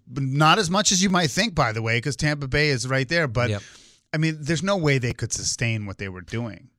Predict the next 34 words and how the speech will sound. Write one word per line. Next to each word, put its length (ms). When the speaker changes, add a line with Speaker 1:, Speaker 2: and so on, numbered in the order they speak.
Speaker 2:
No, 380
and 100
I 80
don't 140
think 180
anybody 460
that 220
ever 240
watches 400
baseball 500
could 160
ever 180
think 220
they 140
would 440
anyways. 480
I 40
mean, 180
what 80
were 60
they 80
on 100
pace 240
to 80
win, 80
like, 140
a 40
hundred 200
and 100
twenty 240
games 300
Speaker 1:
Yeah. 140
Speaker 2:
or 20
something? 400